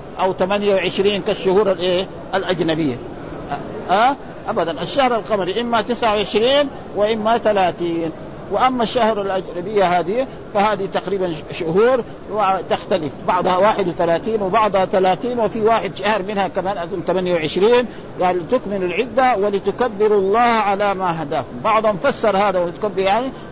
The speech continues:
تكبروا للعيد، إذا جاءت ليلة العيد، ها، ترفعوا أصواتكم في المساجد ومن، <laughs> من ليلة العيد إلى أن تصلوا العيد،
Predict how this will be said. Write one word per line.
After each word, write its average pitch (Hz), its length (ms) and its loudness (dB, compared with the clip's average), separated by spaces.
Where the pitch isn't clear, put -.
تكبروا 220 480 2
للعيد، 196 420 2
إذا 175 200 2
جاءت 214 380 2
ليلة 220 340 2
العيد، 226 540 4
ها، 226 240 0
ترفعوا 220 460 0
أصواتكم 214 680 0
في 196 60 2
المساجد 202 760 2
ومن، 180 500 -4
<laughs> 151 460 -8
من 175 120 0
ليلة 214 340 4
العيد 208 600 4
إلى 233 520 4
أن 208 80 -6
تصلوا 214 420 0
العيد، 175 420 0